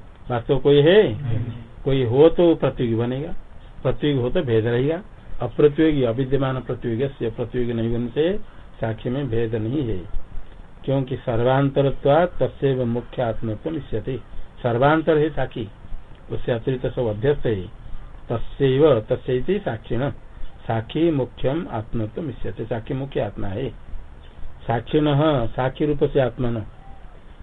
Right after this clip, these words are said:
Speaker 1: साक्षी रूप आत्मा में गौणात्मनः पुत्रादिरिव कस्मादपि भेदो नास्ति। गौणात्मा में भेद है।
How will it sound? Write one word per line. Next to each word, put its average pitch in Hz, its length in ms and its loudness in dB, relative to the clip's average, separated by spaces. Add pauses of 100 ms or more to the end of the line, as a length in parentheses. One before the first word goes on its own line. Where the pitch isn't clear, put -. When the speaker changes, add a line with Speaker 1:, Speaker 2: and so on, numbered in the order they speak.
(140)
Speaker 1:
साक्षी 123 280 0
रूप 147 180 4
आत्मा 127 320 2
में 120 420 -2 (540)
गौणात्मनः 135 1200 2
पुत्रादिरिव 131 1040 2
कस्मादपि 127 760 -2
भेदो 120 300 0
नास्ति। 107 400 -6 (960)
गौणात्मा 139 720 4
में 160 280 2
भेद 143 300 4
है। 175 380 4